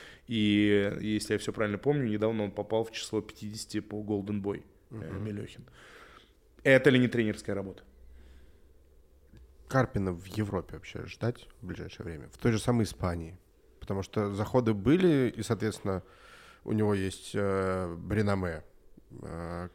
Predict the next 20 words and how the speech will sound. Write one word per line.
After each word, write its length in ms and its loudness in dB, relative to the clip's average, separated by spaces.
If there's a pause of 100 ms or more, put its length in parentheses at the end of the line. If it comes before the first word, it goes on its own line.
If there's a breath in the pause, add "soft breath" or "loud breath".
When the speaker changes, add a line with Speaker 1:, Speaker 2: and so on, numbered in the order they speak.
(280)
Speaker 2:
даже 400 -4
в 100 -6
отличие 380 -10
от 100 -16
Р 120 -8
П 100 -2
Л. 180 2 (1080 soft breath)
Стоит 420 -2
ли 60 -2
его 80 0
вообще 220 -8
там 160 -6
ждать? 280 0
И 80 -6
видишь 460 2
ли 40 2
ты 120 0
его 140 2
там 200 2
с 240 -10